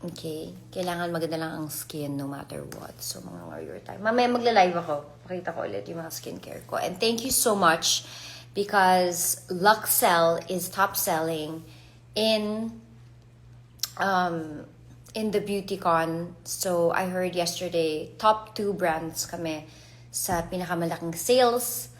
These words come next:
So, thank you, thank you so much. And also,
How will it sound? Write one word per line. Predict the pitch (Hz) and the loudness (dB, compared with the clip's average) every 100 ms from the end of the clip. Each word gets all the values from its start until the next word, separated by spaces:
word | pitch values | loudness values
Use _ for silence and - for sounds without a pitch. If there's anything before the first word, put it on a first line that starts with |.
| - - - | -20 -20 -10
So, | - 190 | -4 -2
thank | 185 180 165 | -2 -6 -8
you, | 165 | -10
thank | 170 165 165 | -10 -10 -10
you | 165 | -12
so | - 165 | -8 -6
much. | 160 196 247 240 - - - - - - - - | 2 6 6 6 2 2 2 -6 -18 -20 -14 -4
And | 180 170 170 160 | -2 0 0 -2
also, | - 170 170 - 175 160 160 156 156 - | -2 0 0 -2 -2 -2 -2 -6 -8 -10